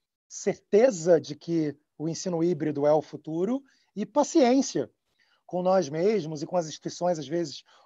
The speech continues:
um pouco mais tradicionais, e paciência com, com alguns outros stakeholders, porque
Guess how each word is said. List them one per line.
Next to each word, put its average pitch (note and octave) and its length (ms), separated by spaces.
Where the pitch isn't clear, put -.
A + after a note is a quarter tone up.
um D#3 100
pouco F3 260
mais F3 160
tradicionais, D#3+ 840
e D#3 40
paciência F3+ 640
com, D#3+ 280
com F3 120
alguns E3 340
outros F3 300
stakeholders, F3 720
porque F#3+ 460